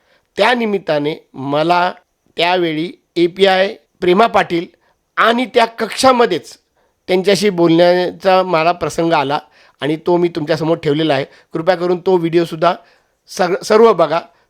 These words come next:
साधारणतः म-, अठरा एकोणीस, अ, मिनिटाचा तो व्हिडिओ आहे. तर मित्रांनो, त्याच्यामध्ये मी का बघा म्हणतोय, तर सगळ्यात महत्त्वाचा त्याच्यामध्येच मुद्दा दडलेला आहे.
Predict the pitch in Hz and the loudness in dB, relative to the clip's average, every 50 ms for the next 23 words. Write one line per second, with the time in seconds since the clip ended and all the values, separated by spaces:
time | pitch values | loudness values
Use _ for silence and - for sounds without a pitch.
0 | _ - - 160 160 156 156 165 165 165 160 160 165 170 170 170 165 170 165 165 | _ -12 -6 -6 -4 -2 0 -2 0 -2 -2 0 0 0 0 0 -2 -4 -6 -4
1 | 160 156 151 151 151 147 147 147 143 147 143 - - _ _ _ - - 165 151 | -2 0 0 0 2 2 0 0 0 -2 -6 -10 -12 _ _ _ -6 -6 -6 -4
2 | - 175 175 175 175 170 156 170 175 170 165 - 175 165 165 165 160 160 156 156 | -2 0 0 0 0 -2 -4 -4 -4 -4 -4 -2 -2 -2 0 0 -2 -2 -2 -4
3 | 151 165 160 151 160 160 160 175 170 160 156 151 143 156 160 160 - - 139 113 | -2 -2 -2 -2 -2 -2 -2 -2 -2 0 0 0 2 2 4 4 2 0 -4 -12
4 | - _ _ _ _ _ _ _ _ _ _ _ _ _ _ _ _ _ - 220 | -14 _ _ _ _ _ _ _ _ _ _ _ _ _ _ _ _ _ -10 -6
5 | 214 214 214 190 240 233 240 240 240 233 233 - 196 196 185 233 247 254 240 226 | -4 -4 -4 0 0 0 2 4 2 2 2 0 -2 0 2 4 4 4 4 2
6 | 220 196 180 196 202 202 202 202 - - - _ _ _ _ _ _ _ _ _ | 0 0 2 2 2 2 2 0 -4 -6 -14 _ _ _ _ _ _ _ _ _
7 | _ _ _ _ _ _ - 170 175 185 180 - 202 214 233 202 220 202 214 208 | _ _ _ _ _ _ -8 -4 -4 -4 -2 0 0 0 2 0 0 0 0 0
8 | 196 185 170 156 160 160 170 - - _ _ _ _ _ _ _ _ - 160 156 | 0 -2 -4 -2 -2 -2 -2 -2 -6 _ _ _ _ _ _ _ _ -12 -10 -10
9 | - - 160 170 175 170 165 151 147 - 165 156 170 175 165 165 160 - - - | -8 -6 -2 -2 -2 -2 -2 -4 -2 -4 -6 -4 -2 -2 0 0 0 -2 -4 -8
10 | - 151 - 147 156 156 160 160 160 180 175 175 175 165 156 156 170 165 165 151 | -12 -10 -8 -6 -4 -2 -4 -2 -2 -4 -4 -4 -6 -6 -4 0 0 0 0 0
11 | 143 143 139 151 165 165 160 143 135 135 | -4 -6 -2 -2 0 0 0 0 -2 -4